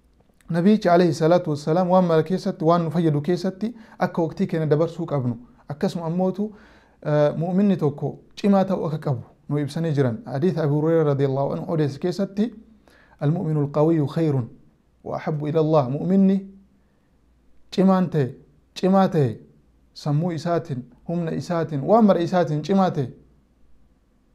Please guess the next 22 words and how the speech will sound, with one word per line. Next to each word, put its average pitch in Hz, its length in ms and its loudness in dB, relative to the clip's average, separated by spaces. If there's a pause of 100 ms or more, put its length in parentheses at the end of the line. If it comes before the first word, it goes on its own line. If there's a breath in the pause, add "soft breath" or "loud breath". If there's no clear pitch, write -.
(320)
jabaa 196 360 8
ta'e, 165 280 -2 (680)
irra 175 200 2
filatamaadha. 147 640 -4 (280)
Rabbiin 165 340 2
biratti 170 300 0
illee 381 140 -4
irra 180 140 -2
jaalatamaadha. 151 640 0 (440)
Hadiisa 190 360 2
kana 180 160 0
keessatti 185 320 -2
maal 175 180 -2
jedha 151 140 -2
Nabiin 160 380 -2
alayhi 156 180 -2
salaatu 143 340 -2
wassalaam? 165 380 0 (340 loud breath)
"Ihris 190 380 -2
ala 156 240 2
ma 151 100 2
yanfa'uka." 147 500 -4